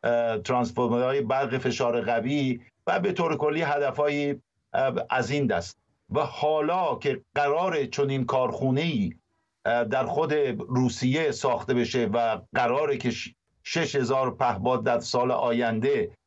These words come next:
اه، به حساب درست بشه، بیشک تغییرات اساسی در پهپادهای آتی خواهند داد، به ویژه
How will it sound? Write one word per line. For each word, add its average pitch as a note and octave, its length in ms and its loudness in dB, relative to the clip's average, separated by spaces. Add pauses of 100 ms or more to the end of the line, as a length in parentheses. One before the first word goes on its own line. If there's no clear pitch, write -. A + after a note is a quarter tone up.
(200)
اه، A#2+ 240 2
به A2+ 140 -2
حساب A2+ 340 0
درست C3+ 360 0
بشه، D3 640 0 (260)
بیشک D#3+ 520 0
تغییرات D3 540 0
اساسی C3 880 0 (280)
در B2+ 180 2
پهپادهای B2 760 0 (160)
آتی C3 360 2
خواهند C#3+ 440 0
داد، D#3 180 0
به B2+ 200 0
ویژه D3+ 500 0